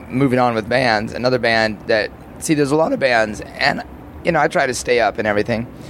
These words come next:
but honestly, ninety, I don't know, five percent, uh, I don't, I don't have any idea about, so, which is great excitement, because I love learning about new music and getting turned on to new bands. But then the bands I do know <laughs> about,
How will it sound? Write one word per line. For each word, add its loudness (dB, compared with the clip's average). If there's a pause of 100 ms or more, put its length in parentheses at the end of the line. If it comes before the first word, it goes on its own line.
(280)
but 0
honestly, 2
ninety, 2
I 2
don't 2
know, -2
five 0
percent, 0 (600)
uh, 4
I 2
don't, -2
I 0
don't 2
have 2
any 2
idea 2
about, 0
so, 2
which 0
is -2
great 0
excitement, -2
because -2
I 6
love 0
learning 0
about 0
new -4
music 0
and -8
getting -2
turned 0
on 2
to -2
new -2
bands. 0 (420)
But -2
then 2
the 2
bands 0
I 4
do 2
know 2
<laughs> 0
about, 0